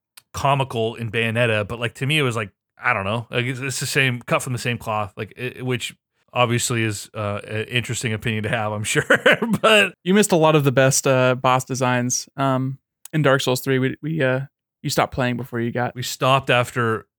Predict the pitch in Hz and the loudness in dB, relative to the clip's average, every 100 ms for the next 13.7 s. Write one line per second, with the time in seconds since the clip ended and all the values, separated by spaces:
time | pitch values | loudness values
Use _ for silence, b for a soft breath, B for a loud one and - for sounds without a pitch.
0 | _ 131 123 113 - 101 113 - 143 127 | _ -14 -8 -8 -8 -12 -12 -6 -4 -4
1 | - 143 147 180 180 - - _ _ _ | -2 -2 0 0 -2 -4 -14 _ _ _
2 | _ _ - 160 151 151 - 143 156 180 | _ _ 2 2 2 -2 0 2 2 2
3 | - 139 - - - - - 190 208 240 | -2 -8 -4 -2 2 2 6 4 6 4
4 | 123 156 233 254 - - - _ - 156 | 4 4 4 2 0 -10 -18 _ -14 0
5 | 175 208 214 - 151 135 139 156 139 - | 2 4 2 4 4 6 6 4 2 -2
6 | _ 190 220 240 247 170 151 147 135 127 | _ 4 6 6 6 4 4 4 4 4
7 | 135 131 139 131 139 147 139 202 202 143 | 4 4 2 0 0 0 0 4 4 4
8 | 139 160 175 175 180 175 151 139 135 135 | 4 2 2 2 2 2 2 2 0 2
9 | 131 131 135 135 131 135 127 131 131 - | 4 4 2 -2 -2 -2 -2 -4 -12 -14
10 | - 127 135 131 123 - 131 123 131 127 | -12 -8 0 2 2 0 0 0 0 -2
11 | 127 127 123 127 127 127 127 127 - 135 | 0 -2 -2 -2 2 4 2 0 0 2
12 | 139 135 127 135 - 143 - 139 113 110 | 2 0 2 2 4 0 0 -2 0 0
13 | 131 120 139 135 131 135 131 | 0 -2 -2 0 0 2 2